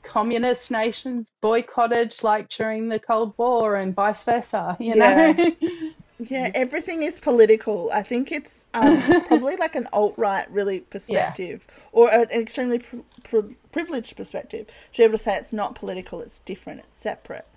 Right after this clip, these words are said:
Speaker 2: It's, and, and it's incredibly ignorant on top of that, but it's, it's a really privileged position to be able to sort of separate yourself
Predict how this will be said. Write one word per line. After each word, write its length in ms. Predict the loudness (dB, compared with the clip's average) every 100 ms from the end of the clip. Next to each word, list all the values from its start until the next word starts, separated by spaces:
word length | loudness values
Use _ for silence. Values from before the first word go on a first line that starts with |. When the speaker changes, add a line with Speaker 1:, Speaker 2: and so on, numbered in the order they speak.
| _ _
Speaker 2:
It's, 220 | -6 -6 -2 6
and, 140 | 6
and 200 | 6 -2
it's 280 | -2 -6 -8
incredibly 580 | -6 -2 -2 -2 -4 -6
ignorant 400 | -8 -10 -14 -14
on 100 | -16
top 240 | -8 -8
of 80 | -8
that, 220 | -12 -16 -12
but 120 | -8 -8
it's, 440 | -10 -16 -20 -20 -20 _ _ _ 2
it's 220 | 2 2
a 100 | 0
really 280 | 2 0 -4
privileged 460 | -4 -4 0 -2 -2
position 440 | -10 -10 -10 -12
to 100 | -14
be 80 | -8
able 180 | -8 -8
to 60 | -12
sort 180 | -12 -12
of 80 |
separate 500 | -8 -6 -6 -4 -6 -6
yourself 460 | -10 -10 -12 -12